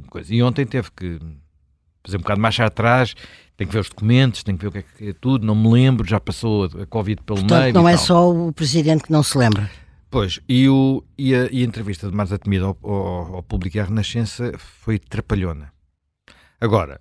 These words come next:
Speaker 1: o Partido Socialista está com uma, eh, tem um problema. E esse problema chama-se Marta Temido estava na calha para ir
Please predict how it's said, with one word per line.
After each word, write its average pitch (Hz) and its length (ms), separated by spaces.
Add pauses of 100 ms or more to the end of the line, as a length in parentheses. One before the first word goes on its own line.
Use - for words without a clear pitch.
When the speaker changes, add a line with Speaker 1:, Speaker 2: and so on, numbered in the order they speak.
Speaker 1:
o 98 80
Partido - 260
Socialista 113 340 (160)
está - 400
com 131 380
uma, 135 400 (1200)
eh, 107 340
tem 123 100
um 120 60
problema. 131 480 (340)
E 95 60
esse - 140
problema 110 300
chama-se 127 420
Marta 123 220
Temido 127 200
estava 123 200
na 123 100
calha 123 300
para 127 180
ir 123 240